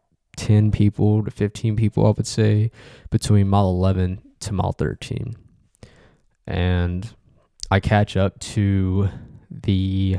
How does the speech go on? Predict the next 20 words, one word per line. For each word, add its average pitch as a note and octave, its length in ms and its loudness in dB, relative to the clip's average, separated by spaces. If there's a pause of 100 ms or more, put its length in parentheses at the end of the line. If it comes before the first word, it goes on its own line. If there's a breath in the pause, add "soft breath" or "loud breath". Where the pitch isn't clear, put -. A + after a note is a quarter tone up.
(1500 loud breath)
what's - 180 -8
the - 80 -10
next - 300 -12
number? - 340 -8
The G2+ 300 -2
three G#2+ 200 0
twenty G2+ 340 0
group. - 380 -6 (960)
So G2 440 4 (520 soft breath)
when F#2+ 180 0
I F2+ 40 0
hit D3 200 4
the - 100 -2
sub A#2+ 320 0
three A#2 200 2
twenty A2+ 280 4
group, F#2 340 2 (580 loud breath)
I'm - 120 -4
like, F2+ 180 -2
"Well, G2 320 2